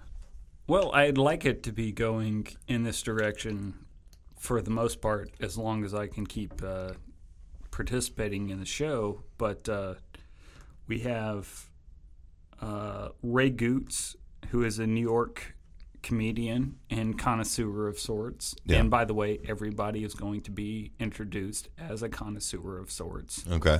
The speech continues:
Speaker 2: <laughs>
Speaker 1: <laughs> No.
Speaker 2: A connoisseur
Speaker 1: No.
Speaker 2: of?
Speaker 1: Uh, uh, we have Jay Snyder. Jay Snyder is actually opening for, um, Donnie Baker.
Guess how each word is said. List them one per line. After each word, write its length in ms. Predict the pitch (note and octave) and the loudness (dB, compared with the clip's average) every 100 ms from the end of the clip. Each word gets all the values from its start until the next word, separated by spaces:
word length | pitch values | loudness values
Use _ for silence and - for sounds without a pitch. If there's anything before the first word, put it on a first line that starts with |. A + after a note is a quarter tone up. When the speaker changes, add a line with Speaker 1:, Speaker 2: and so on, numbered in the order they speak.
| - - - - | 4 -10 -14 0
Speaker 2:
<laughs> 140 | - - | 4 8
Speaker 1:
<laughs> 1120 | D#3 - F3 - D3+ C3+ B2+ C#3 B2 - - | 8 10 6 8 6 6 2 0 0 0 4
No. 220 | C3 B2 - - - | 6 4 -2 -2 4
Speaker 2:
A 60 | G2 | 10
connoisseur 600 | A2+ G#2+ G#2+ A#2+ G#2 G2 | 12 12 12 10 10 10
Speaker 1:
No. 60 | |
Speaker 2:
of? 380 | F#2 F2 E2+ D#2 | 12 12 10 8
Speaker 1:
Uh, 460 | A#2+ A#2+ A2+ A2 G#2+ G#2 - - - - - - - - - - | 6 6 4 4 0 -6 -14 -20 -20 -20 -16 -16 -16 -18 -18 -10
uh, 580 | D#3+ D#3 D3 D3 C#3+ C#3 - - - - - - - - - - - | 0 6 8 8 6 4 -2 -18 -20 -20 -20 -20 -18 -18 -18 -10 2
we 120 | C#3 | 6
have 160 | C#3+ - | 6 6
Jay 200 | D3 C#3+ | 4 6
Snyder. 560 | - D3+ D#3 D3 C3 | 6 6 8 6 4
Jay 240 | C3+ C3+ C#3 | 4 4 6
Snyder 420 | C#3+ C#3 D3 C#3 | 6 6 8 6
is 120 | A#2+ | 4
actually 440 | B2 C3 - A#2+ - | 2 0 0 0 4
opening 540 | A#2 B2 B2 A2 A2 | 2 4 2 2 0
for, 920 | - - - A#2+ A#2 A2+ A2+ A2 G#2+ - - | -2 -6 -2 0 2 4 2 0 -4 -12 -8
um, 600 | A2 G#2+ G#2+ G#2 G#2+ G2+ - - - - - - - - | -6 -4 -2 -4 -4 -6 -8 -18 -20 -20 -20 -20 -8 2
Donnie 300 | B2+ B2 A2 | 4 6 4
Baker. 640 | A#2 A#2+ A#2+ G#2 G2+ | 2 2 0 -2 -2